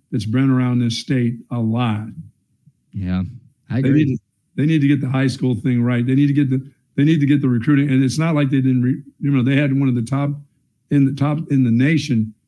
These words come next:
Speaker 1: recruiting class, but it's not so much of, you know, how you recruit, it's kinda who you recruit and the type that's gotta fit a certain, they, they just get, they had a bunch of kids that just didn't fit, didn't work.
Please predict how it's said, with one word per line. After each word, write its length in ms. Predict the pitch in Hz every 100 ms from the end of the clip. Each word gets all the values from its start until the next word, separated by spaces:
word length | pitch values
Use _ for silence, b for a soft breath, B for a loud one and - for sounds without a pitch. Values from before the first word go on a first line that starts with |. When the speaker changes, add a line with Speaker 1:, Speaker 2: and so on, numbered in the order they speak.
| _
Speaker 1:
recruiting 380 | 123 104 160 147
class, 340 | 123 127 123 110
but 220 | 127 117 - _ _ _ _ -
it's 240 | 151 -
not 220 | 160 170
so 160 | - 156
much 260 | 147 143 143
of, 240 | 120 107 - _ _ _ _ _ -
you 100 | 143
know, 340 | 127 117 123 113
how 140 | - 143
you 120 | 151
recruit, 360 | 139 131 156 131
it's 140 | 120
kinda 260 | 135 139 113
who 180 | 131 151
you 160 | 151
recruit 520 | 143 131 143 143 147 -
and 140 | 123
the 40 | 117
type 280 | 123 139 135
that's 180 | 117 -
gotta 220 | 131 113
fit 220 | 127 143
a 60 | 120
certain, 540 | - 139 131 123 - _ _ _ _ -
they, 140 | 147
they 160 | 139 160
just 240 | 156 -
get, 180 | 151 151
they 100 | 135
had 120 | 135
a 40 | 123
bunch 220 | 135 113
of 60 |
kids 160 | 143 123
that 80 | 117
just 220 | 135 135
didn't 280 | 139 110 104
fit, 240 | 135 113 131 _ _ _ _ -
didn't 220 | 147 127
work. 280 | 127 135 113